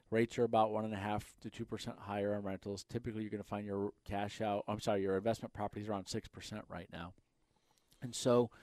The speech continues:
uh, you can use that equity to buy. You're pr-, typically gonna need twenty percent down if you're gonna be buying a rental property. And so, uh, yeah,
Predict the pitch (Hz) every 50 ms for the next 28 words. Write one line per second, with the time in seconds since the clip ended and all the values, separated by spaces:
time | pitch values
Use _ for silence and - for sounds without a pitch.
0 | - - - - - - - - - - - - 135 127 127 127 127 127 127 127
1 | 127 127 127 127 - 139 131 127 131 147 147 - 151 139 131 127 127 - - 143
2 | 135 131 120 113 120 117 117 117 120 123 131 127 117 110 - 131 135 - - -
3 | 135 127 123 120 117 113 113 113 113 110 113 113 107 - - 113 110 107 110 -
4 | - 117 - - 110 104 101 104 113 107 - - - 107 101 98 101 98 101 92
5 | 95 98 95 95 92 92 87 - 95 90 90 - 101 98 104 110 _ _ _ _
6 | _ _ _ _ _ _ _ _ _ _ _ _ _ _ _ _ - - 117 110
7 | - - - - 110 110 107 107 107 - - - - - - - - - _ _
8 | _ - - 123 120 123 123 120 120 120 120 120 120 120 120 120 120 120 120 120
9 | 123 123 120 127 156 180